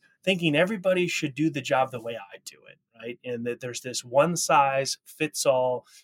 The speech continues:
way to managing people or, you know, leading people to success. And it,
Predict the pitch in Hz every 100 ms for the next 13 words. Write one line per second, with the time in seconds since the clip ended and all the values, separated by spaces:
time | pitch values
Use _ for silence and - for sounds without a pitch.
0 | _ 113 123 139 139 147 - 127 120 113
1 | _ _ _ 120 143 262 269 - 131 113
2 | - 117 - 92 92 - 120 113 110 -
3 | 127 113 - 123 151 175 147 156 147 127
4 | - 110 - - - 127 - - 120 117
5 | -